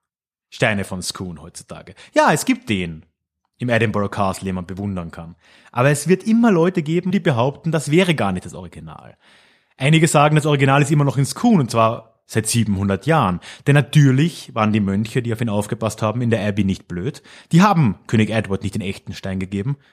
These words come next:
sondern eine Kopie. Und tatsächlich, direkt vor der Abbey findet man einen Stein,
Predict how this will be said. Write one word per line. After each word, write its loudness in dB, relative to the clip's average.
sondern 0
eine -8
Kopie. -8
Und -4
tatsächlich, -2
direkt 4
vor -2
der -2
Abbey -8
findet 4
man -4
einen 0
Stein, -10